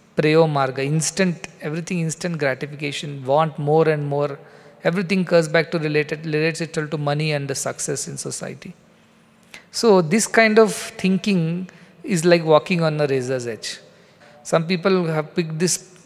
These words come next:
idea that catch hold of the king, you will get the kingdom. So now why are they catching hold of the king? Because they want the kingdom. You think the ca-, king will give his hands into the hands of such people?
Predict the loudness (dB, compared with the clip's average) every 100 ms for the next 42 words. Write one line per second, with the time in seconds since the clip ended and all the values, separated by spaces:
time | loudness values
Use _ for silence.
0 | _ -2 -2 0 -2 -2 -4 -2 -2 0
1 | 0 0 0 -2 -4 -2 0 -2 -2 -4
2 | -4 -8 -6 -8 -8 -10 -20 -20 -20 -20
3 | -10 0 4 6 6 6 8 6 6 4
4 | 4 2 4 4 4 4 2 -2 0 0
5 | 0 -2 -10 -20 -20 -20 _ _ _ _
6 | _ _ _ _ _ _ -2 0 6 6
7 | 6 6 4 2 -2 -2 -2 2 0 0
8 | -8 -20 -20 -20 _ _ _ _ _ _
9 | _ _ _ _ _ -2 0 2 4 2
10 | 2 0 0 0 2 4 4 4 2 2
11 | 2 2 2 0 0 0 0 -2 -6 -6
12 | -10 -10 -12 -8 -8